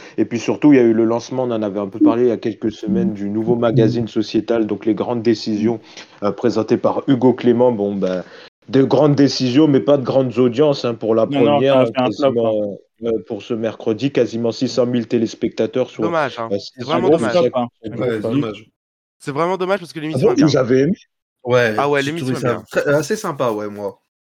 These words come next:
Speaker 3: Moi, l'émission, l'émission est
Speaker 1: Ah
Speaker 3: bien,
Speaker 1: bah,
Speaker 3: je
Speaker 1: ça
Speaker 3: trouve.
Speaker 1: va être intéressant alors d'avoir, parce que moi, j'ai pas accroché.
Speaker 2: Euh,
Speaker 1: J'ai
Speaker 2: moi, j'ai pas pu... j'ai pas eu le temps de voir
Speaker 1: j'ai,
Speaker 2: le replay.
Speaker 1: j'ai,
Speaker 3: Mais en
Speaker 1: j'ai
Speaker 3: fait,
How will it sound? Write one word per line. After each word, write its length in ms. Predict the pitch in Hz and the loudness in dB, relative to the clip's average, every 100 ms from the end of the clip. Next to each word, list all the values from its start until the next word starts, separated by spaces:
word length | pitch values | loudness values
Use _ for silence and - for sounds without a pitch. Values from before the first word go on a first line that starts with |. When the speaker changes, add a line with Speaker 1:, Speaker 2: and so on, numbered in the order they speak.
| _ _ | _ _
Speaker 3:
Moi, 160 | 127 | -8
l'émission, 460 | 160 160 139 - 175 | -6 -8 -10 -10 -8
l'émission 320 | 147 147 156 | -8 -10 -8
est 40 | 147 | -2
Speaker 1:
Ah 60 | |
Speaker 3:
bien, 80 | 196 | 0
Speaker 1:
bah, 60 | 156 | 0
Speaker 3:
je 40 | |
Speaker 1:
ça 60 | - | 0
Speaker 3:
trouve. 100 | 120 | 0
Speaker 1:
va 60 | 113 | 0
être 140 | - | 0
intéressant 540 | 127 139 151 160 156 147 | -2 2 2 2 2 2
alors 260 | 127 120 | 2 0
d'avoir, 300 | 113 110 113 | 2 0 0
parce 140 | 98 - | -4 -8
que 60 | |
moi, 180 | 104 131 | -4 -2
j'ai 140 | 117 | -4
pas 180 | 95 110 | -4 -4
accroché. 460 | 117 - 120 110 92 | -4 -2 -4 -4 -4
Speaker 2:
Euh, 400 | 139 143 139 139 | 0 2 2 2
Speaker 1:
J'ai 60 | 139 | 2
Speaker 2:
moi, 120 | 170 | -2
j'ai 180 | 185 156 | -2 -6
pas 140 | 165 | -6
pu... 260 | 160 160 139 | -6 -4 -4
j'ai 180 | 160 151 | -6 -4
pas 120 | 160 | -2
eu 20 | |
le 60 | 156 | -2
temps 120 | 156 | -2
de 60 | 156 | -2
voir 160 | 147 | 2
Speaker 1:
j'ai, 20 | 160 | 2
Speaker 2:
le 60 | |
replay. 140 | 135 135 | 2 -2
Speaker 1:
j'ai, 120 | 113 | 0
Speaker 3:
Mais 160 | 117 190 | 2 4
en 60 | |
Speaker 1:
j'ai 80 | 202 | 4
Speaker 3:
fait, 100 | 254 | 0